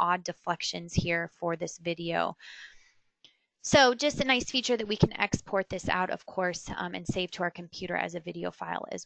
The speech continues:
well. So in addition to deflections, probably what we're also very interested in is member internal forces.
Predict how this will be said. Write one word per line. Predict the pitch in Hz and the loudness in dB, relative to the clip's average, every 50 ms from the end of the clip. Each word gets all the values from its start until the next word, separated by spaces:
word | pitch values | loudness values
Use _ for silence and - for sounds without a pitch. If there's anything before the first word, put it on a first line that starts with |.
| 180 | -6
well. | - - - - - - - | -2 -2 0 0 -2 -4 -8
So | - - - 247 240 240 - - | -2 4 6 8 8 8 6 4
in | - 294 370 453 | 0 4 4 4
addition | 466 - - 311 285 - - 285 262 247 | 2 4 2 2 2 4 2 0 0 -2
to | - - - - 247 226 220 - - | -2 -2 0 0 0 0 -2 -4 -4
deflections, | 220 208 - - - - - 254 233 - - - 247 175 170 185 208 247 - | -6 -6 -6 -6 -14 -2 0 0 0 0 -2 -2 0 -2 -2 -2 -4 -8 -8
probably | - - - - 285 269 285 285 269 | -10 -8 0 0 2 2 2 0 2
what | 226 226 208 - | 4 2 2 4
we're | 214 214 202 202 208 - _ - | 4 4 4 4 2 0 _ 4
also | - 311 349 381 359 - - 240 | 6 6 6 6 4 4 0 0
very | 196 180 175 175 180 180 175 170 175 170 | 0 0 -6 0 2 2 2 4 2 0
interested | - - 170 165 - 175 170 - - 175 - | 0 -2 -4 -4 -6 -6 -6 -6 -6 -6 -4
in | 170 180 202 254 285 | -4 -2 -2 -2 -4
is | - - - 208 226 220 214 196 | 0 2 4 4 4 4 0 -4
member | 190 190 196 202 214 220 220 220 220 - - | 0 0 2 2 2 4 4 4 4 2 0
internal | 180 180 175 - - 180 185 175 175 170 | -2 -4 -4 -8 -4 -2 0 0 0 -2
forces. | - - - - 165 156 - - - - - - - - - - - | -4 -6 -2 0 0 0 0 -2 -6 -4 -4 -4 -4 -8 -12 -14 -16